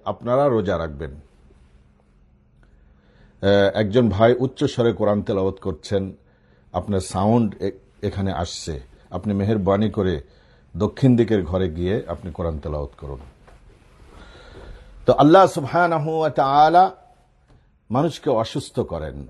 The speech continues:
"ওয়া ইযা মারিদতু ফাহুয়া ইয়াশফিন। ওয়াল্লাযী ইউমীতুনি", তিনি হলেন ওই আল্লাহ সুবহানাহু ওয়া তাআলা যিনি আমাকে মউত দান করেন, অসুস্থ করেন।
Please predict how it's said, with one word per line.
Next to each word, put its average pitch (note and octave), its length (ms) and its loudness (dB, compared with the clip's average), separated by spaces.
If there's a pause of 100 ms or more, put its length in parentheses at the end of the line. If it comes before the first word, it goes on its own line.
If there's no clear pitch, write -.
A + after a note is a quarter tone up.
"ওয়া - 120 -2
ইযা D#3 360 6
মারিদতু C#3 840 2
ফাহুয়া G#2 460 -2
ইয়াশফিন। E2 640 -12 (1120)
ওয়াল্লাযী C#3+ 720 6 (2000)
ইউমীতুনি", D3 1000 4 (720)
তিনি D#3+ 200 4
হলেন D3 300 4
ওই B2 240 2
আল্লাহ A2 340 4
সুবহানাহু B2 600 -4
ওয়া A2+ 120 -4
তাআলা B2 340 2
যিনি A2+ 260 -4
আমাকে A2+ 300 -6
মউত G#2+ 300 -2
দান G#2+ 300 -4
করেন, A2+ 320 -2
অসুস্থ - 500 -8
করেন। C#2+ 300 -12